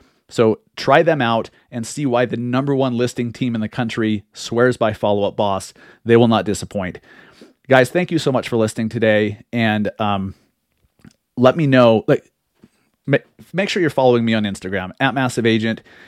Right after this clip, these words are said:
And I'm putting out a bunch of reels and content every single day that I think is a lot more helpful. I've really leveled up my, my content game over the last month. And so if you haven't seen it, please do. But send me a message and let me know about the decisions you're making. Let me know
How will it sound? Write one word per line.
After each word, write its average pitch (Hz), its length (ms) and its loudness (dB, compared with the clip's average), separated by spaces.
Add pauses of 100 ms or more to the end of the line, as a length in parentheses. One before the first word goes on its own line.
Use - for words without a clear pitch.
(200)
And 107 320 -4
I'm 120 80 -8
putting 139 240 -4
out 127 100 2
a 113 60 -2
bunch 123 240 -2
of 110 100 -4
reels 120 400 0
and 107 100 -8
content 117 440 -6
every 110 180 -4
single 117 260 -4
day 107 180 0
that 104 140 -4
I 101 40 -4
think 113 220 -8
is 110 100 -10
a 117 60 -4
lot 104 300 -2
more 113 160 -4
helpful. 110 420 -2
I've 104 100 -4
really 113 160 -2
leveled 107 360 0
up 101 140 0
my, 101 380 -4 (100)
my 101 260 -8
content 113 440 -2
game 110 200 0
over 104 140 0
the 104 100 -2
last 95 300 -2
month. 120 380 0 (480)
And 110 200 -2
so 117 140 -4
if 107 140 -2
you 98 60 -2
haven't 123 300 2
seen 131 220 -2
it, 113 140 -4
please 123 400 -2
do. 120 460 2 (340)
But 120 280 2 (260)
send 196 220 0
me 214 80 0
a 156 40 0
message 131 440 -4
and 127 120 -2
let 131 140 0
me 147 100 -4
know 120 320 -2
about 120 380 0
the 131 80 -4
decisions 110 520 -6
you're 104 60 -6
making. 95 400 -10 (120)
Let 135 180 2
me 147 100 -2
know 120 560 0